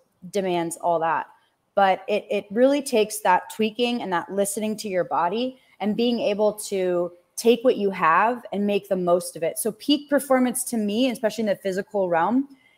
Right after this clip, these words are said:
is not, which, which it's hard to say, 'cause I always wanted to be like, "Well, if I'm, if I'm an athlete,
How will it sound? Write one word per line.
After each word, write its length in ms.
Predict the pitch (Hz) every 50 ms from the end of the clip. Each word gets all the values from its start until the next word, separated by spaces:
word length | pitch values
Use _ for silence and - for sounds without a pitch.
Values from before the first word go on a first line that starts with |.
| _ _ _ -
is 220 | 214 208 190 180
not, 640 | 185 208 208 208 208 214 220 226 226 220 196 - -
which, 140 | 180 190 -
which 360 | 180 202 190 - - - - _ _ _ _ _ -
it's 80 | -
hard 200 | - 233 233 214 190
to 40 |
say, 280 | 196 - 214 190 175 160
'cause 160 | - 208 175 _ _ _ _ _ _ _ _ _ -
I 80 | 226 247
always 160 | 285 311 294
wanted 220 | 285 294 277 262
to 40 | -
be 100 | 233 233
like, 180 | 220 214 208 214
"Well, 400 | 247 240 226 214 - - - - _ _ _ _ _ -
if 160 | 226 226 226
I'm, 500 | 233 226 247 269 285 285 277 277 262 - - 220
if 100 | 214 -
I'm 160 | 240 277 285
an 80 | 247
athlete, 640 | 208 202 208 220 214 - 190 175 170 170 165 -